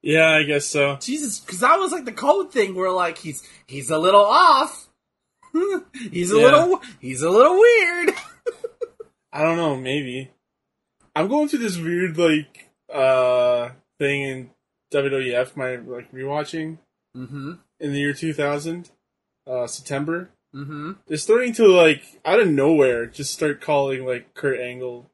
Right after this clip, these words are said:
Speaker 1: gay.
Speaker 2: Yeah, there's a lot of homophobia in that shit.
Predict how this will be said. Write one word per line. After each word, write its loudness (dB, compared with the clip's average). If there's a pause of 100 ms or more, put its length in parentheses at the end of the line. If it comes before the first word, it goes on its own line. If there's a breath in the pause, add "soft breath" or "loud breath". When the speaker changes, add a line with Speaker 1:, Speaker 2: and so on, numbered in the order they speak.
Speaker 1:
gay. -14 (1500 loud breath)
Speaker 2:
Yeah, 0
there's 0
a -2
lot -2
of 0
homophobia -8
in -10
that -12
shit. -10